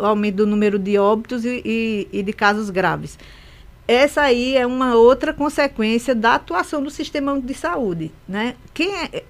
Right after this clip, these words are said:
quem é o grande responsável por a gente hoje não tá numa outra, no outro pico da pandemia? São as vacinações.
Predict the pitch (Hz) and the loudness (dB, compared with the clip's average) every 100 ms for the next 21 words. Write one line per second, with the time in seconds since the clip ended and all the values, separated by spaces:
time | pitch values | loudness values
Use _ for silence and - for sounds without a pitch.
0 | - - - 320 330 302 220 226 285 294 | -18 -20 -4 0 2 2 2 2 2 2
1 | 269 262 - 254 247 214 208 - 226 226 | -2 -2 -4 -6 0 0 0 0 0 2
2 | 220 220 220 220 226 233 214 214 214 220 | 0 -2 0 2 2 0 0 -2 -2 -2
3 | 208 220 269 269 277 247 - 202 220 254 | 2 4 2 0 -2 -4 -10 -6 -2 -2
4 | 247 - 220 202 202 202 202 196 180 156 | -6 -8 -8 -4 -4 -4 -4 -4 -4 -6
5 | 156 - - - - - 269 277 262 285 | -8 -16 -20 -20 -20 -2 4 4 6 4
6 | 277 277 320 - 226 185 175 - | 2 0 -2 0 -2 -2 -4 -10